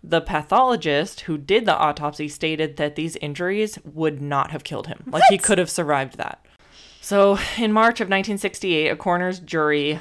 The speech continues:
Speaker 1: listened to the evidence of several people, including neighbors, the mechanic who fixed the truck, and the police who investigated the case.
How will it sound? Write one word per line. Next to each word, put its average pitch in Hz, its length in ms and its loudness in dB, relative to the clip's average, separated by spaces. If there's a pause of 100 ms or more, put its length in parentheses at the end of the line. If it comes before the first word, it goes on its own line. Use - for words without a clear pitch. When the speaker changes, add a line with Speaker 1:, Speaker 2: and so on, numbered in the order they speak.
Speaker 1:
listened 175 760 -2
to 170 200 0
the 180 180 0
evidence 147 460 -2
of 139 140 -4
several 185 340 -2
people, 147 600 0
including 160 580 -6
neighbors, 151 540 -2
the 135 100 -8
mechanic 160 480 -6
who 170 80 -8
fixed 151 300 -6
the - 80 -12
truck, 170 480 2
and 139 120 -6
the 127 60 -8
police 180 460 -4
who 147 80 -8
investigated 135 580 -10
the - 60 -14
case. 170 420 -4